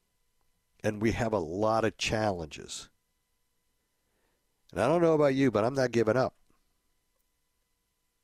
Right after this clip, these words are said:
And I would suggest that you don't give up either. Am I frustrated? Yes. And I think a lot of people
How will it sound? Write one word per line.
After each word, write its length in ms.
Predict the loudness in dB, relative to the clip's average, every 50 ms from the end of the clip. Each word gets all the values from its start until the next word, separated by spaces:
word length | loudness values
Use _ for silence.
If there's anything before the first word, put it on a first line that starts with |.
| _ _ _ _ _ _ -10 -8
And 140 | -4 -2 0
I 80 | 2
would 160 | 2 2 0
suggest 380 | -2 -4 -2 0 0 0 0 -2
that 80 | -4 -4
you 160 | -2 0 0
don't 260 | 0 0 -2 -4 -2
give 220 | 0 0 2 2
up 180 | 2 0 0 0
either. 340 | -2 -2 0 -2 -2 -6 -8 -8
Am 140 | -4 -2 -2
I 80 | -2
frustrated? 920 | -2 -4 -6 -4 -2 0 0 0 -2 -4 -2 0 0 2 0 0 -4 -4 -8 -14
Yes. 680 | -14 -8 -4 -2 -2 -2 -2 -6 -10 -10 -10 -12 -14 -16 _ _ _ _ _ _ _ _ _ _ _ _ _ _ _ _ _ _ _ _ _ _ _ _ _ _ _ _ _ _ _ _ _ _ _ _ _ _ _ _
And 100 | -12 -10
I 20 |
think 200 | -4 -4 -2 -2
a 40 | 0
lot 440 | -2 -2 0 0 0 0 2 0 0
of 80 | -2 -2
people 420 | -2 -4 -4 -4 -4 -8 -8 -8